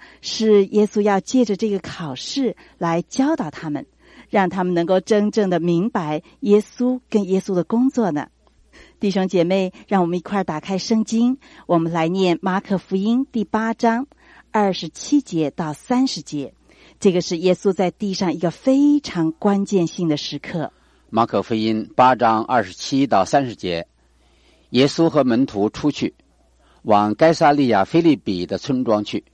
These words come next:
Speaker 2: 在路上问门徒说：“人说我是谁？”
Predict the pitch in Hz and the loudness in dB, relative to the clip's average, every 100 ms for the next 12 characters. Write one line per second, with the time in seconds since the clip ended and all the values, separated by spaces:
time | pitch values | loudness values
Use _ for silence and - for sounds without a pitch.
0 | _ _ _ _ _ - 120 110 139 123 | _ _ _ _ _ 0 2 4 2 0
1 | 123 107 92 135 156 107 87 95 92 90 | 0 -2 0 2 2 2 -4 -6 -8 -2
2 | 104 - _ _ _ _ _ _ 226 156 | 0 -2 _ _ _ _ _ _ 2 4
3 | 165 180 180 - _ 104 92 - - 87 | 4 4 4 2 _ -2 -2 -2 -4 -2
4 | 107 | -2